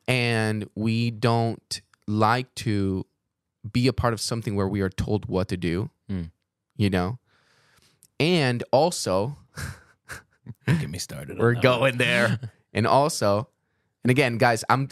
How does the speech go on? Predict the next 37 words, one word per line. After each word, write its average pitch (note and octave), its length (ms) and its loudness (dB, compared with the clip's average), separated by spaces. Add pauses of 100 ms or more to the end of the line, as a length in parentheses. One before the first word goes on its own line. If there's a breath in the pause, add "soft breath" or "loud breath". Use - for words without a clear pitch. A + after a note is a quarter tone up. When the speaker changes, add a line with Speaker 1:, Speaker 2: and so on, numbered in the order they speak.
Speaker 1:
having C#3+ 240 0
this C3+ 100 -2
conversation B2+ 440 -2
because G#2 220 -2
this C3 180 4
is B2 160 -2
me, G#2+ 480 0
okay? G#2+ 360 2
Speaker 2:
Mm-hmm. A#2 180 -2
Speaker 1:
If, B2 160 2
if A2+ 40 -4
you D#3+ 160 6
feel F3+ 280 2
like F3 160 2
this E3 180 -2
is C#3 140 -6
you, C#3 280 4
please D3+ 360 2
don't D3+ 160 2
feel D3+ 140 2
like C#3 100 0
I'm B2 100 0
talking B2+ 380 0 (100)
about G#2+ 480 4
you. D3 280 2 (560 soft breath)
I'm D3+ 80 0
talking G#3 160 4
about B2 160 4
myself. A2 720 0
And A2+ 120 0
if G#2+ 80 2
Speaker 2:
Yeah. F2+ 60 -4
Speaker 1:
you D3 220 6
feel E3+ 460 2
like B2 220 0
this C3+ 220 -2
is - 340 -2